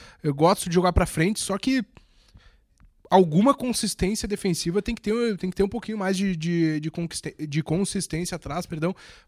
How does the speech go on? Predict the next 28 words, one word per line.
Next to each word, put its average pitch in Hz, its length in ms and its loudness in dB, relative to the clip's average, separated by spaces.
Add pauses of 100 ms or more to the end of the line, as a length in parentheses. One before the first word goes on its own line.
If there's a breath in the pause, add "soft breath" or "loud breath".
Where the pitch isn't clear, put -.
pra, 180 280 2 (680)
enfim, 214 300 0
pra 175 500 0 (220)
minimamente 220 720 2
se - 200 -4
segurar. 233 460 2
Por 170 140 -4
exemplo, 196 220 -4
se 175 120 -4
segura 208 280 0
aquele 233 180 0
dois 190 260 4
a 185 60 2
zero 165 280 2
naqueles 160 540 -2
últimos 170 440 -2
dez 196 260 4
minutos 170 300 2
do 170 60 -8
primeiro 156 260 -6
tempo, 214 380 -4 (400 loud breath)
o 202 80 -10
Grêmio 208 320 0
volta 220 380 2
senhor 240 380 2
do 240 100 0
jogo 196 320 4
no, 165 440 -2